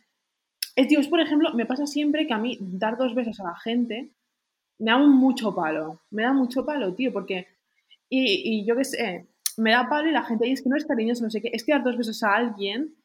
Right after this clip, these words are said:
digo aquí públicamente que no significa tener cariño a alguien, porque yo puedo darle dos besos a tu prima que me acaba, que, que me acabas de,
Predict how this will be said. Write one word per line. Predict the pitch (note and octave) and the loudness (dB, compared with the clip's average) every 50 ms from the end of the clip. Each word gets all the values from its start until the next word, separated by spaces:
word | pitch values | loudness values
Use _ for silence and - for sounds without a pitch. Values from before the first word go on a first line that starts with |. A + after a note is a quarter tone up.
| _ _ | _ _
digo | G3 B3+ C4 A#3 A#3 | 2 2 4 4 4
aquí | A3+ A3 - - C4 B3+ A3+ - - | 2 0 -2 -2 -2 -2 -2 -2 -2
públicamente | A#3 A3+ A#3 B3 B3 A3+ A#3+ G#3+ G#3 A3 A#3 A#3+ B3 B3+ A#3 B3 B3 | 0 0 2 0 0 0 -2 -2 -2 0 0 2 2 2 0 -2 -4
que | A3+ G#3+ | -4 -6
no | G#3+ | -4
significa | - B3 B3 A#3+ B3 A#3 B3 B3 | -4 -4 -4 -2 -4 -4 -6 -6
tener | A#3+ A3 G#3+ A3 A#3 - | -6 -6 -6 -6 -8 -6
cariño | - G3 G3 G#3+ A3+ A3+ G#3+ G3 G#3 | -4 -4 -2 0 0 0 0 0 0
a | C4 | 0
alguien, | C#4+ B3 A3 G#3 G3 | -2 -2 -2 -6 -6
porque | - G#3 - G3 | -8 -8 -8 -8
yo | F#3+ G#3+ | -8 -4
puedo | - B3+ B3 B3 | -2 -2 -2 0
darle | B3 A3+ | -2 -2
dos | G#3+ A3 A3+ - | -4 -4 -4 -4
besos | B3 A#3+ B3+ - A#3 | -6 -6 -6 -8 -8
a | F#3+ | -8
tu | G#3 F#3+ E3+ | -8 -4 -4
prima | G#3+ G#3+ A#3+ A#3+ B3 B3+ | -2 -2 -2 -2 -2 -2
que | A#3+ | -2
me | A3 G#3 | -2 -2
acaba, | - G3 G3 G3+ - - | 0 -2 -2 -2 -4 -4
que, | - G#3 - - | -4 -4 -4 -4
que | - G#3 | -4 -4
me | G3 | -2
acabas | F#3 G3 A3+ A3+ A3 | 0 0 0 0 0
de, | A3+ A3 G3 - - | 0 0 0 -2 -8